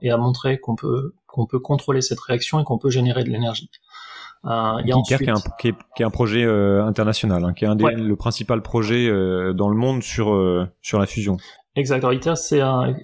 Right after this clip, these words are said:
Speaker 1: c'est une collaboration internationale entre sept partenaires, euh, euh, les États-Unis, l'Europe, euh, la Chine,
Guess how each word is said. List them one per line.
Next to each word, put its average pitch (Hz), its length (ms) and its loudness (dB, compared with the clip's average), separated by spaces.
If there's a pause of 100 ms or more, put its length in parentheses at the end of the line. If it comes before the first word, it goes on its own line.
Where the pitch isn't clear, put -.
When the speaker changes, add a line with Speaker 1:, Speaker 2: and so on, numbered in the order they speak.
Speaker 1:
c'est 135 180 0
une 127 100 2
collaboration 135 540 0
internationale 135 420 0
entre 135 160 -2
sept 135 240 -2
partenaires, 147 640 0 (140)
euh, 110 1000 -4
euh, 101 320 -2
les 107 220 2
États-Unis, 120 600 2
l'Europe, 123 440 0 (520)
euh, 113 180 0
la 113 100 2
Chine, 135 640 -2